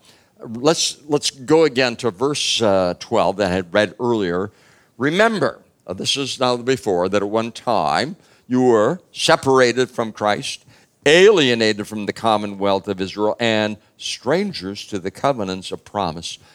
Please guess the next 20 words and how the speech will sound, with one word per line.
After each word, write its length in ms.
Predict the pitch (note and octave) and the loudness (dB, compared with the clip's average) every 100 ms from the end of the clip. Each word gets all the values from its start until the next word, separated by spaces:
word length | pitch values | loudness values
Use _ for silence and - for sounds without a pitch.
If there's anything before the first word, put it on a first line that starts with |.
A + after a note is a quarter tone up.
| _ _ _ - | _ _ _ -10
Again, 220 | G#2 F#2+ _ _ | -10 -10 _ _
having 640 | - A#2+ A#2+ A2+ A#2 A#2 A2 | -6 -2 -2 -2 -6 -8 -16
no 540 | A#2+ A2 G#2+ G#2+ G#2 - _ | -10 -4 -2 -2 -4 -10 _
hope 400 | - F#2+ - _ _ _ _ _ _ | -6 -6 -8 _ _ _ _ _ _
and 220 | F2+ F2 F2 | -12 -10 -10
without 440 | F2+ F#2+ F#2+ F#2+ _ _ _ | -10 -8 -8 -10 _ _ _
God 560 | G2+ F2 D#2 D#2 E2+ E2+ _ _ _ | -14 -12 -10 -12 -14 -20 _ _ _
in 340 | E2+ E2 D#2 D2+ _ _ D#2 | -14 -14 -16 -20 _ _ -20
the 60 | |
world. 540 | D#2 D2+ C#2+ G1+ G1+ A1 _ _ _ _ _ - | -18 -12 -12 -12 -16 -20 _ _ _ _ _ -4
No 180 | C3 D3 | -2 0
hope. 380 | C3+ A2+ _ _ _ _ _ _ | -2 -8 _ _ _ _ _ _
The 80 | - | -10
problem, 580 | - D3 D#3+ D#3 D#3+ E3 _ _ _ _ _ | -2 2 2 0 -4 -10 _ _ _ _ _
people 560 | - D3 - C#3+ C#3+ C#3 _ | -2 -2 2 -2 -2 -8 _
without 300 | F2+ A2+ C3 | -2 0 2
hope 260 | A#2+ B2 _ _ _ | -2 -6 _ _ _
because 320 | - G2 G2+ - | -8 -4 -4 -4
people 400 | B2+ A#2+ A2 G#2+ | -4 -2 0 2
are 280 | G2 F2+ | 2 0